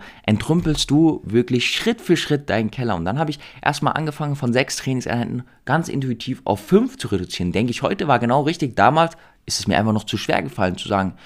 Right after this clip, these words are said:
ja, ich gehe nur noch viermal in der Woche zu, äh, trainieren. Und damals habe ich auch noch mit einem Plan trainiert, weil es mir einfach schwer gefallen ist, zu sagen, okay, ähm, ich löse mich jetzt komplett von diesem Plan, trainiere.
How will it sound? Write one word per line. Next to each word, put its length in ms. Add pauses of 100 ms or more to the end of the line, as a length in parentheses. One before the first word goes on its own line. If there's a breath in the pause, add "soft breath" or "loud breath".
(220 loud breath)
ja, 160
ich 160
gehe 240
nur 100
noch 160
viermal 600
in 100
der 220
Woche 260
zu, 160 (160)
äh, 340
trainieren. 420 (380 loud breath)
Und 140
damals 280
habe 100
ich 100
auch 60
noch 100
mit 140
einem 100
Plan 300
trainiert, 380 (440 soft breath)
weil 120
es 80
mir 80
einfach 200
schwer 260
gefallen 360
ist, 320
zu 80
sagen, 420 (260)
okay, 480 (400 loud breath)
ähm, 440
ich 200
löse 280
mich 160
jetzt 380 (140)
komplett 400
von 200
diesem 260
Plan, 380
trainiere. 580